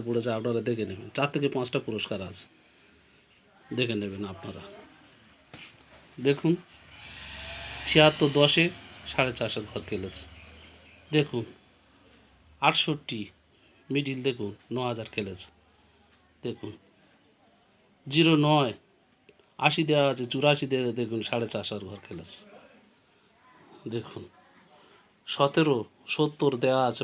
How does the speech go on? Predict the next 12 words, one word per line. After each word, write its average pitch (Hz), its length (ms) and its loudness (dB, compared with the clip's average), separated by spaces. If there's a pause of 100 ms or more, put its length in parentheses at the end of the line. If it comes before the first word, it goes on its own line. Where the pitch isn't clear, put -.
পার 123 200 4
নাম্বার, 117 260 0
দেখুন, 139 260 2
সতেরো 127 340 -2
সত্তর 131 240 -6 (100)
খেলেছে 117 300 -4 (120)
আড়াইশো। 101 300 -6 (120)
দেখুন, 95 220 -14 (2250)
দেখুন, 147 360 4 (440)
সাতচল্লিশ 147 720 4 (840)
নব্বইয়ের 151 480 4
ঘরে 135 160 2